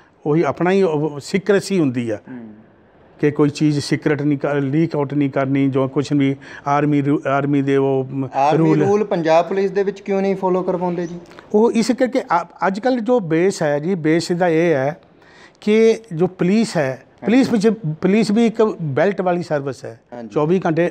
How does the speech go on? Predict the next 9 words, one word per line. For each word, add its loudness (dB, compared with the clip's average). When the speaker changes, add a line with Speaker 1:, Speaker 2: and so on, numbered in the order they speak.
Speaker 1:
under 2
command -2
service -4
ਹੈ। -20
Speaker 2:
ਹੂੰ। -14
Speaker 1:
ਉਹਨੂੰ, 4
ਉਹ 2
ਤਾਂ 2
ਡ-, -4